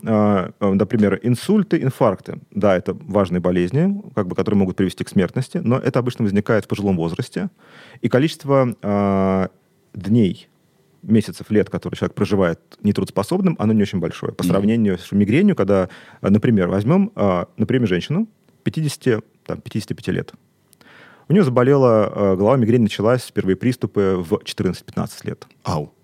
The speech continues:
Speaker 1: Ну, допустим, как бы, да. Вот она сорок лет страдает мигренью. Типичная ситуация. Допустим, у неё мигрень раз в неделю.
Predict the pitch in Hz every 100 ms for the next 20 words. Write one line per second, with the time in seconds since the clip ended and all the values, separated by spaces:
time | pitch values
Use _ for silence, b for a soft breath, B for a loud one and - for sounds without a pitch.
0 | _ 247 123 92 - - - - - 240
1 | 175 156 123 - 151 123 180 262 - 123
2 | 147 131 113 95 80 - _ - 147 -
3 | 220 - 151 139 120 92 - - - B
4 | B B - 104 - 214 220 214 127 123
5 | 113 156 202 196 _ _ 104 98 127 180
6 | 175 107 110 117 101 90 76